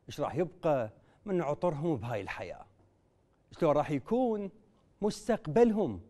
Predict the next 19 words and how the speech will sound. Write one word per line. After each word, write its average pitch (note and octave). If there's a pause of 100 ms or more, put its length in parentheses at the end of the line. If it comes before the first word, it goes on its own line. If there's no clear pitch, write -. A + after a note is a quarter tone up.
(680)
وشلون F#3
ممكن F3
ننقذهم G3+ (480)
من C#3+
براثن D#3+
المستقبل G3
المجهول؟ G#2 (1000)
هل E3
راح E3+
يكون F3+ (680)
جيل F3+
المستقبل D#3+
اللي D3+
يتخرج F3 (400)
من D3
مدرسة D3
الرصيف؟ F3+ (760)
وشنو A#3
مواصفاته؟ G#3+